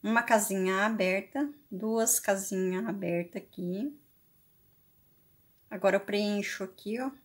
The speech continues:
um quatro ponto alto. Que aqui pertence o nosso detalhe que tem aqui no meio.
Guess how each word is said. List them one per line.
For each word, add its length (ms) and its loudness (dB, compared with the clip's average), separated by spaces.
um 100 -6
quatro 480 -2
ponto 460 -6
alto. 580 -6
Que 100 -6
aqui 220 -4
pertence 560 4
o 40 6
nosso 360 4
detalhe 580 6
que 140 -12
tem 200 0
aqui 140 -4
no 100 2
meio. 320 -4